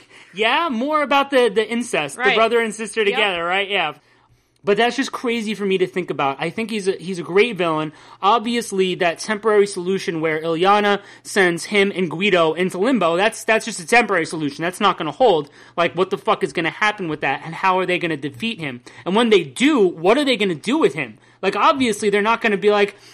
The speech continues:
Speaker 1: "Karma, this is your problem. We gotta put your brother back in your head, baby." I don't know. I'm just,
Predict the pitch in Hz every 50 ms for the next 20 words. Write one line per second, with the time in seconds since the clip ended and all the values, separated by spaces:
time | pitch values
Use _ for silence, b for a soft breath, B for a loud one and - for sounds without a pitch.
0 | B B - 226 254 277 294 262 247 226 214 202 226 214 196 269 330 349 285 -
1 | 226 214 208 202 196 190 196 196 180 180 180 196 - 214 208 202 214 196 175 175
2 | 156 151 226 226 226 240 247 185 269 262 254 - 277 262 269 311 277 285 - 392
3 | 349 320 180 185 185 180 180 185 185 180 B B B B B B - 214 262 277
4 | 277 330 349 226 147 127 - 170 202 214 208 247 -